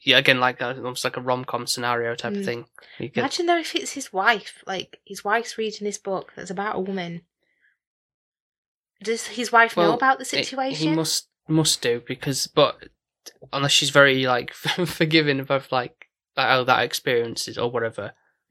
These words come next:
Speaker 1: Or
Speaker 2: Mm.
Speaker 1: she's just really <laughs> gullible, I don't know. And, like, "Oh,
Speaker 2: Or
Speaker 1: yeah,
Speaker 2: it's
Speaker 1: it's, it's just plucked out of thin air," <laughs> almost. Like,
Speaker 2: Yeah.
Speaker 1: "How do you come up with this?" <laughs>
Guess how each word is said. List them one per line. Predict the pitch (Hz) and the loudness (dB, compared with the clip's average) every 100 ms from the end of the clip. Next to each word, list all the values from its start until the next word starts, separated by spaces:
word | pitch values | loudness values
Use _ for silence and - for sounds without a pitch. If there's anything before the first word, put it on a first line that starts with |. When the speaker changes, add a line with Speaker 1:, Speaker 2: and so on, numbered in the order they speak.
| 233 | -2
Speaker 1:
Or | 247 | 0
Speaker 2:
Mm. | |
Speaker 1:
she's | 214 117 | 2 0
just | 113 - | -4 -2
really | 113 120 | -2 0
<laughs> | - | 2
gullible, | 131 123 120 120 | 2 2 0 2
I | |
don't | 131 123 | 0 0
know. | 120 120 - - - - - | -4 -6 -12 -18 -20 -20 -4
And, | 135 123 117 101 | -2 -2 -6 -4
like, | 113 | 2
"Oh, | 170 165 | 6 8
Speaker 2:
Or | |
Speaker 1:
yeah, | 220 147 | 8 6
Speaker 2:
it's | 151 - | 4 -4
Speaker 1:
it's, | |
it's | - | -2
just | 180 - - _ | -2 -2 -6 _
plucked | 160 160 | -4 4
out | 151 147 | 6 6
of | 147 | 4
thin | - 185 170 | 4 6 8
air," | 180 160 | 6 4
<laughs> | 165 | 2
almost. | 151 143 139 - - - - - - | 2 2 0 -4 -14 -18 -20 -16 -6
Like, | 143 233 | -4 -4
Speaker 2:
Yeah. | 247 240 | -6 2
Speaker 1:
"How | 190 | 4
do | 156 180 | 4 2
you | |
come | 175 180 | 4 4
up | 196 | 4
with | 160 | 2
this?" | 131 127 - - | 2 2 0 4
<laughs> | 180 | 6